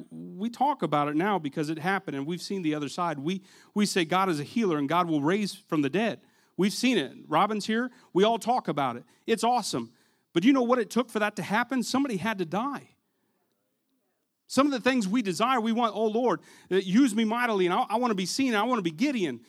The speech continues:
Do you know what Gideon had to go through? It was like, "Bro,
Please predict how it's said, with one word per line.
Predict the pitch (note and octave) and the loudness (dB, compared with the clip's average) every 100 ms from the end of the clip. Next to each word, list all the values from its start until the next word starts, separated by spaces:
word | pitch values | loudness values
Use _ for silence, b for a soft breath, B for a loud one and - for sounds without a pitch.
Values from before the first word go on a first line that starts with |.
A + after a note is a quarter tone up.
| b | b
Do | - | 0
you | B3+ | 2
know | |
what | D4 G3 | 2 -2
Gideon | D#3 B3+ C#4 | -2 0 0
had | A3 A3+ | -2 -2
to | |
go | D#3+ D#3 A#3+ | 0 2 2
through? | B3 D4 D#4+ D4+ _ _ _ _ _ _ _ _ _ _ _ - | 0 -2 -2 -6 _ _ _ _ _ _ _ _ _ _ _ -4
It | B3+ | -2
was | C#4+ A3 | 0 0
like, | G3+ F#3 | 2 0
"Bro, | D3+ D#3+ B3 A3 C#3+ B2+ | 0 2 4 4 2 -4